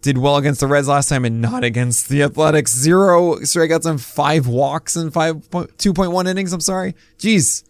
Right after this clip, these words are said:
Four earned runs. No way. Um, Luis Garcia against the Royals. Really frustrating. Uh, I think he pitched actually pretty well, but he allowed a pair of home runs, had a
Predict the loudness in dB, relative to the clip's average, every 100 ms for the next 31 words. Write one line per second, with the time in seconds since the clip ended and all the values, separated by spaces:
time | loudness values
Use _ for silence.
0 | _ -2 0 0 -2 -2 -8 -8 -6 -4
1 | -6 -10 _ _ _ _ -6 -2 0 0
2 | 0 0 2 2 2 -2 -2 -4 -2 -2
3 | 2 2 0 -2 -4 -2 0 0 0 -2
4 | -2 -4 -6 -4 0 0 -2 -4 -2 -2
5 | 0 -4 -2 -4 -4 -4 -2 -2 -2 -2
6 | -4 -2 -2 -2 -4 -2 -2 0 -4 -4
7 | -6 -4 -4 -4 -6